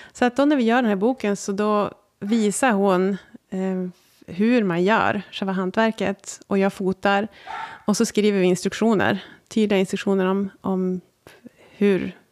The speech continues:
hur man, hur det går till helt enkelt. Och så filmar vi alla moment också, så att de filmerna kommer att hamna i boken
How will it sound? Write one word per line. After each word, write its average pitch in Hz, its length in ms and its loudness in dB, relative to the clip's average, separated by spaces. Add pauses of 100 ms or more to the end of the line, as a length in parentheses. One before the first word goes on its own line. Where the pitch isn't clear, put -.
(260)
hur - 220 -2
man, 180 360 -2
hur 214 120 0
det 220 40 4
går 180 100 0
till 226 240 0
helt 202 180 -4
enkelt. 202 360 -6 (1200)
Och 220 120 2
så 220 100 0
filmar 202 540 2
vi 165 280 0 (280)
alla 180 280 2
moment 175 600 -2
också, - 460 -4 (340)
så - 120 -2
att 202 120 -2
de 240 220 4
filmerna 190 380 2
kommer 185 180 0
att 175 60 -2
hamna 175 240 -2
i 180 40 0
boken 190 520 -2